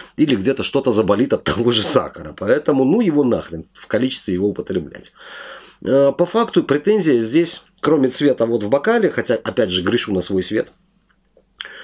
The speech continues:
потому что холодным светодиодным светом вот это все сделать, это надо было додуматься, честно говоря. Люди, которые связаны с видеосъемкой, меня поймут и будут дико ржать.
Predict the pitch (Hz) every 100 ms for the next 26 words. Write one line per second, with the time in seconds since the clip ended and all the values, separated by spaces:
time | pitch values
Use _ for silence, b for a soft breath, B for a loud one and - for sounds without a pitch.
0 | B B - 104 113 110 - 104 90 117
1 | 131 117 107 - 110 104 113 110 101 98
2 | - 135 - 101 120 101 92 - 90 117
3 | 123 - 95 98 98 95 92 87 110 113
4 | 87 82 78 76 78 82 80 90 107 135
5 | 101 101 95 101 98 95 120 107 95 95
6 | 117 104 104 165 170 131 107 113 107 107
7 | 131 151 98 113 101 110 120 107 98 80